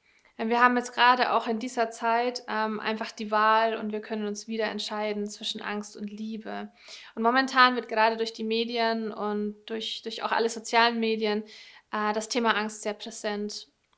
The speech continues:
ähm, thematisiert und auch die Energie fließt sehr, sehr, sehr stark in die Angst. Und das habe ich euch ja schon mega oft,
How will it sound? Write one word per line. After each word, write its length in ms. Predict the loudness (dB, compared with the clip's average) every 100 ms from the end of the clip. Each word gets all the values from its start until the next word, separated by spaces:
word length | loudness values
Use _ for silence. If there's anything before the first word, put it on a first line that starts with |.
| -18 -6
ähm, 560 | -2 -2 -2 -4 -6 -10 _ _ _ _ _ -6
thematisiert 880 | 0 0 0 -8 -4 0 0 0 -6 -16 -20 -14 -4
und 160 | 0
auch 140 | 0 0
die 140 | -2
Energie 520 | 0 0 0 -2 -6
fließt 320 | -6 -8 -8 -4
sehr, 180 | -2
sehr, 220 | -2 -6 -6
sehr 220 | -8 -8
stark 260 | -8 -10
in 100 | -10
die 140 | -12 -12
Angst. 400 | -12 -12 -14 _ -16 -14 -6
Und 60 | -2
das 120 | 4
habe 120 | 4
ich 100 | 4
euch 100 | 2
ja 60 | 0
schon 220 | -2 -2
mega 440 | -2 2 2 4
oft, 240 | 2 0